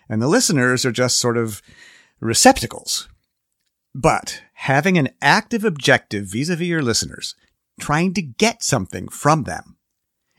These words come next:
is the single most powerful thing you can do to take your presentations from so-so to great. So,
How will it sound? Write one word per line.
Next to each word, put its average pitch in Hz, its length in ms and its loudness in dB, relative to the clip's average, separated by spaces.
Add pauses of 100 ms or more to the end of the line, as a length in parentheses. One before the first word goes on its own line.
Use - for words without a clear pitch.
(160)
is 101 140 -8
the 104 100 -8
single 170 440 -2
most 135 460 -2
powerful 160 420 0
thing 120 320 -2
you 117 120 -4
can 120 140 0
do 92 340 -4
to - 120 -12
take - 300 -8
your 117 80 -10
presentations 98 680 -6
from 78 160 -14
so-so 170 560 -4 (460)
to - 80 -10
great. 101 600 -8 (1200)
So, - 280 0